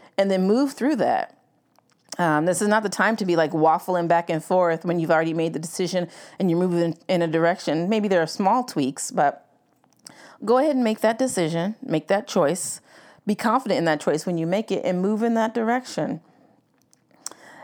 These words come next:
And I think the last little tip I'll give you in, in terms of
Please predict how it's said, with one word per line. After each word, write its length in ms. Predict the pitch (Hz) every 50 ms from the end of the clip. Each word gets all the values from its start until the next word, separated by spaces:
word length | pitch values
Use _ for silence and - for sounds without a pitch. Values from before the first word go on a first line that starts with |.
| - - _ -
And 640 | 208 220 214 202 202 202 196 196 196 190 190 190 -
I 60 | 190
think 140 | 190 226 220
the 80 | 202 180
last 520 | 185 196 196 202 165 - - - - -
little 240 | 208 202 196 185 180
tip 280 | 185 - - 233 220 -
I'll 100 | 175 175
give 200 | 180 180 190 196
you 200 | 190 175 165 165
in, 200 | 160 160 165 165
in 120 | - 190
terms 280 | 180 - 190 175 170 165
of 360 | 170 165 160 160 160 160 -